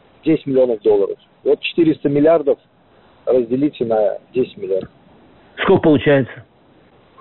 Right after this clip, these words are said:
Speaker 1: Я боюсь запутаться с нулями, но очень много.
Speaker 2: А, ну ладно, вы сами тогда по-, по-, постарайтесь.
Speaker 1: Да. Я боюсь
Speaker 2: А
Speaker 1: запутаться с нулями.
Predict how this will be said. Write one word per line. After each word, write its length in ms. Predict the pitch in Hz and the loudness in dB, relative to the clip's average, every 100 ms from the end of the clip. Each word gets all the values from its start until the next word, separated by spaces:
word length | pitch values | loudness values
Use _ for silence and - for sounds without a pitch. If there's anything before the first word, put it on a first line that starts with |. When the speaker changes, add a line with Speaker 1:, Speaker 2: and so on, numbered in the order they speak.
| - | -10
Speaker 1:
Я 160 | 120 139 | -4 0
боюсь 320 | 170 175 143 | 2 2 0
запутаться 440 | 160 - 143 - | -2 -4 -14 -12
с 80 | - | -6
нулями, 360 | 147 156 208 170 | -2 2 2 0
но 260 | 139 160 | 0 -2
очень 360 | 165 165 143 - | -2 -4 -6 -6
много. 320 | 127 98 - - _ _ _ _ _ - | -4 -4 -8 -18 _ _ _ _ _ -2
Speaker 2:
А, 180 | - - - - - | -2 -2 -10 -18 0
ну 160 | 220 226 | 4 6
ладно, 180 | 185 | 4
вы 100 | 185 185 | 2 2
сами 240 | 185 156 | 2 2
тогда 260 | 143 139 127 | 0 0 0
по-, 160 | 131 | 0
по-, 120 | 120 117 | 0 0
постарайтесь. 600 | 139 - 156 135 392 175 - - - - - - - - - | 0 0 0 2 2 0 -2 -10 -10 -14 -16 -16 -16 -12 -6
Speaker 1:
Да. 540 | - - - - 170 - - _ - - - 311 | -2 0 0 0 0 0 -4 _ -8 -8 -18 -6
Я 360 | - - 139 131 | -2 0 0 0
боюсь 300 | 143 165 143 | 0 0 0
Speaker 2:
А 80 | 160 | 0
Speaker 1:
запутаться 440 | 143 - - - | 0 -6 -14 -20
с 80 | - | -10
нулями. 320 | 143 151 175 | -4 0 0